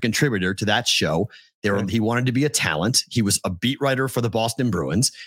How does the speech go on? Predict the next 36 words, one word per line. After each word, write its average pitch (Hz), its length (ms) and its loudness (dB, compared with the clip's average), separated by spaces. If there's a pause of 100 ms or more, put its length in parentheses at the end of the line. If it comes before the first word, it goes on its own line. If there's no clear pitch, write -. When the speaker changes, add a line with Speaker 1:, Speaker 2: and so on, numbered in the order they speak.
(320)
Speaker 1:
and 104 100 0
he 107 60 2
wanted 104 320 2
to 120 60 0
do 170 160 2
stuff. - 300 -4
So - 120 2
they 87 120 2
thought 87 240 0
he 101 100 0
could 92 140 -2
be 117 120 0
a 139 40 -2
talent, 185 440 -2
and 85 80 -4
they 76 80 -2
put 104 200 -4
him 131 100 -2
on, 214 180 2
and 107 80 -2
they 101 80 -2
were 95 100 -2
auditioning 123 420 0
him 127 120 2
with 113 120 0
a 104 60 0
variety 113 340 0
of 127 40 0
different 123 280 -2
people. 110 400 0 (420)
And 117 100 -2
he 127 60 2
Speaker 2:
Right. 127 40 2
Speaker 1:
was 123 100 -2
pissed - 440 -4
off 143 400 -2